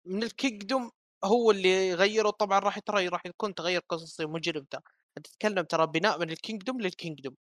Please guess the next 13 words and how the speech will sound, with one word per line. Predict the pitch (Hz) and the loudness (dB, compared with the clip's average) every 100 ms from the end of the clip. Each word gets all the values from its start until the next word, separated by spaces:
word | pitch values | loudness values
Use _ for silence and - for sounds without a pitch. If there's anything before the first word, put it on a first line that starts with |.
| _ _ _ _ _ _ | _ _ _ _ _ _
ف-، | 151 151 147 143 139 135 131 127 127 135 135 135 _ _ _ _ _ _ _ - | 2 4 4 4 2 2 0 -4 -8 -10 -10 -12 _ _ _ _ _ _ _ 0
فهذا | 151 165 208 214 | 0 8 8 8
اللي | 190 180 | 4 6
لاحظته، | 180 - 190 - | 6 8 4 4
يعني، | 151 127 120 | -2 -2 -8
و-، | 131 139 156 160 160 _ _ _ _ _ _ - | -16 -16 -16 -16 -20 _ _ _ _ _ _ -12
آه، | 139 139 143 147 151 160 156 - _ _ _ _ _ _ _ _ _ _ _ _ _ - | -8 -8 -10 -12 -14 -18 -20 -20 _ _ _ _ _ _ _ _ _ _ _ _ _ 4
هذا | 311 320 | 4 4
اللي | 226 208 202 | -4 -4 0
صار. | - 226 | 6 6
طبعًا | - 214 196 196 | 6 2 2 -2
هو، | 190 196 | -2 -2
طبعًا | 190 233 226 220 | 0 0 2 -2